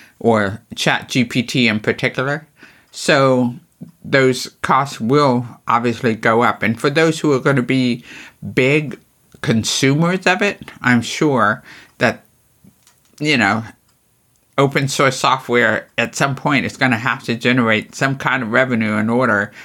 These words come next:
to keep providing upgrades and improvements to that software. As to being,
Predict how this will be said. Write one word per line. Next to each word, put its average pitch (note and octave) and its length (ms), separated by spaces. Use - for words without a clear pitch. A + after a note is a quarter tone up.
to C3+ 140
keep - 320
providing G#2+ 640
upgrades G#2+ 840
and G#2 260
improvements G2+ 880
to B2 200
that F#2+ 200
software. - 520
As E3+ 760
to D#3 300
being, C#3 880